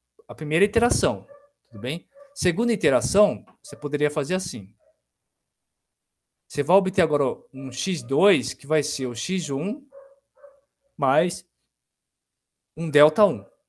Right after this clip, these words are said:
tudo bem? Onde o delta um agora vai ser o, o A, é... o delta um, você vai obter assim: ele vai ser o,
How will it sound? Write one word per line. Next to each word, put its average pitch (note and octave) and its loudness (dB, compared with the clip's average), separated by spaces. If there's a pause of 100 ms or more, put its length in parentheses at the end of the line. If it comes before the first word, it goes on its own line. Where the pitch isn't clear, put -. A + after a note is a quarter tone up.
(180)
tudo A#2+ -12
bem? D3+ -6 (1400)
Onde E3 2
o C3 -8
delta F#3 4
um D3 0
agora B2 -2
vai B2 -2
ser C3+ -4
o, A2+ -8 (260)
o C3 -4
A, A#2+ 0 (840)
é... G2+ -14 (2750)
o A#2 -12
delta C#3 2
um, F3+ 0
você C3+ -6
vai D3+ 2
obter D3 -2
assim: F3 -2
ele A#2 -6
vai C3 -4
ser D3 -2
o, B2 -4